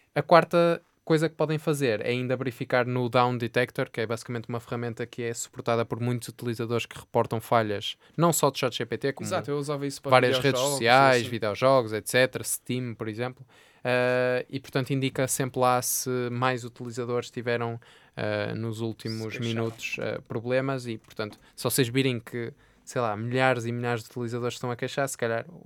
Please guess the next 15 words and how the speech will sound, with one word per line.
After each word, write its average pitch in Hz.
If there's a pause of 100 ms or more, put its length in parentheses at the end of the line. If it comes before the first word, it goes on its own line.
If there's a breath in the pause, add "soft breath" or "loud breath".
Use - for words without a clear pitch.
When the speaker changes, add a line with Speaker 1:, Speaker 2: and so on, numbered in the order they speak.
(120)
Speaker 1:
o 117
chat 117
G 120
P 117
T 117
está 113
mesmo 113
em 107
baixo. - (960 soft breath)
E 240
com 139
isto -
terminamos, 120
meus 120
caríssimos. 110